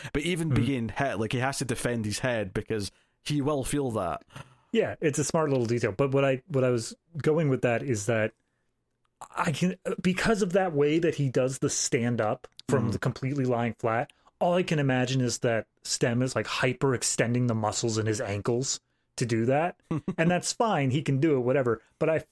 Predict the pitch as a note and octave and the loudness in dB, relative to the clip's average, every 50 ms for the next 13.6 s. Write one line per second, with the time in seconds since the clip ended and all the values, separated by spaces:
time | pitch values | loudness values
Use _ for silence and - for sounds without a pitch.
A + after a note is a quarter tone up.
0 | _ _ - G#3 F#3+ G3 F#3+ F3 D3+ - - - D#3 D3+ - _ - C3 B2+ B2+ | _ _ 0 2 2 2 2 2 0 0 -2 0 0 0 0 _ 0 2 2 2
1 | B2+ B2+ C#3 C#3+ C3+ - C3+ - - C#3 A#2 - B2+ A2 - - F#3 G#3 G3 C#3+ | 2 2 2 0 0 -2 -2 -2 -2 -2 0 0 0 0 0 0 2 2 4 4
2 | A2+ A2 A2+ B2 C3+ B2+ B2 - - B2+ B2+ B2 B2 A2+ B2 A#2+ G#2+ G2+ F#2+ B2+ | 4 2 2 2 0 -2 -4 -2 -2 0 0 0 0 0 0 0 0 0 -2 -2
3 | C3 C3+ - - C3 A2 - - - - - - - - - - - _ _ _ | -2 -2 0 0 0 -2 -2 -6 -12 -18 -16 -16 -16 -16 -16 -16 -18 _ _ _
4 | _ _ - - D#4 D4+ D4 D4 C#4 B3 G3+ E3+ D3 B2 A#2+ A#2 A2 - - - | _ _ 0 2 4 6 6 6 6 4 4 4 2 2 2 0 -2 -4 -6 -10
5 | - - - C4+ C4 C4 A3 F#3 C#3+ - - - - - - - E3+ D#3 D3+ C3+ | -6 -2 0 2 2 2 2 0 0 -4 -4 -6 -6 -2 0 2 2 4 4 2
6 | B2+ A2+ G2+ - _ _ _ _ _ _ - - G3+ G#3 - - - - - B3 | 2 0 -2 -6 _ _ _ _ _ _ -2 0 2 2 2 2 2 2 2 2
7 | C4 A#3+ A3 B3 - - A3+ A3 G3+ F#3 - G3+ G3 F#3 E3+ D#3 B2+ B2 A2+ A2 | 2 2 2 0 0 2 2 2 2 2 2 2 2 4 4 2 2 2 0 0
8 | G#2 - - - E3 E3 E3+ D#3+ D#3 D3 C3+ B2 A#2 A#2 A#2+ A#2+ A#2+ A#2 A2+ A2+ | -2 -2 -2 -2 0 0 0 0 0 0 0 0 0 0 0 0 0 0 0 0
9 | A2 A2+ B2 A#2 B2 C3 B2 - D3 C#3 B2 A2+ A2 - - G#2+ G#2 G2+ A2 A2 | -2 -2 -2 -2 -2 -2 -2 -2 -2 -2 -2 -2 -2 -2 -2 -2 -2 -2 -2 -4
10 | - B2 - - - - D3 D3 - D3 B2+ C3 B2+ A2+ G#2+ G2+ - - B2+ A#2 | -4 -6 -8 -8 -8 -6 -4 -4 -4 -4 -4 -2 -2 -2 -2 -4 -4 -2 -2 -2
11 | A2+ A2 G#2+ G#2+ G#2+ G#2+ G2 A2 G#2 - - - G#2+ - - A#2 G#2+ G#2 G2 G#2+ | -2 -2 -2 -2 -2 -2 -2 -4 -4 -4 -6 -6 -6 -4 -4 -4 -2 -2 -2 -2
12 | G#2 G2+ F#2 - - - - G#2+ - - A2 G2+ G2 - E3 D#3 B2+ G#2 G2 F#2+ | -2 -2 -2 -4 -6 -8 -8 -8 -4 -4 -4 -4 -2 0 2 2 2 2 0 0
13 | C#3 A2+ - - A2+ A2 - A#2 A2+ A2+ G#2+ | -2 -2 -4 -4 -6 -4 -4 -4 -4 -4 -6